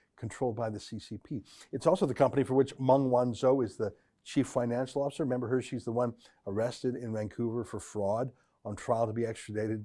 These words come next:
to the U S. And, of course, China kidnapped two Canadians in revenge. By the way, I bet Biden lets Meng Wanzhou go. I just bet you that'll happen. But Trudeau, he just gave Meng Wanzhou a four point eight million dollar grant to her company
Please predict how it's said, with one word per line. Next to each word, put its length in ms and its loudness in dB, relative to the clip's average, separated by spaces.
to 100 -6
the 100 -6
U 180 -2
S. 280 0
And, 120 -2
of 400 -20
course, 200 -2
China 340 -2
kidnapped 460 -6
two 100 -4
Canadians 640 -6
in 120 -4
revenge. 480 -8
By 120 12
the 80 10
way, 140 10
I 140 12
bet 320 8
Biden 340 4
lets 260 -2
Meng 180 0
Wanzhou 440 -2
go. 240 -6
I 200 -8
just 200 -10
bet 420 -4
you 60 -4
that'll 240 -6
happen. 320 -8
But 100 4
Trudeau, 640 8
he 260 2
just 320 0
gave 240 2
Meng 140 0
Wanzhou 340 0
a 60 0
four 160 -4
point 240 -6
eight 80 -6
million 220 -8
dollar 180 -10
grant 420 -6
to 100 0
her 120 -4
company 520 -2